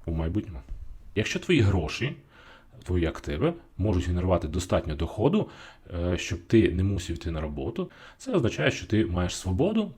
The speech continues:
не ходити на роботу, або вибирати, на яку роботу ти хотів би йти, або ні.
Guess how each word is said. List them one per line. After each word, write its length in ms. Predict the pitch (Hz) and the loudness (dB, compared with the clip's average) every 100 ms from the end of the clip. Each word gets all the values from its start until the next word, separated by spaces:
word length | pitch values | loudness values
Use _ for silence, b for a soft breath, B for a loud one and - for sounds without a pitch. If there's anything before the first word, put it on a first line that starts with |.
| 80 | -4
не 220 | 80 120 | 0 0
ходити 540 | - 123 117 107 95 | 2 2 2 2 2
на 140 | 87 82 | 2 0
роботу, 500 | 95 165 180 170 - B B B | 2 0 2 -2 -4 B B B
або 260 | - 76 71 | -8 -6 -6
вибирати, 680 | 69 - 69 - 143 143 117 | -6 -8 -2 4 4 4 2
на 80 | |
яку 200 | 113 - | 2 0
роботу 320 | 113 104 101 - | 0 0 -2 -4
ти 120 | 95 | -6
хотів 340 | - - 107 | -6 -4 -2
би 80 | 95 | -2
йти, 180 | - - | -2 -6
або 140 | 71 71 | -6 -6
ні. 160 | - | -6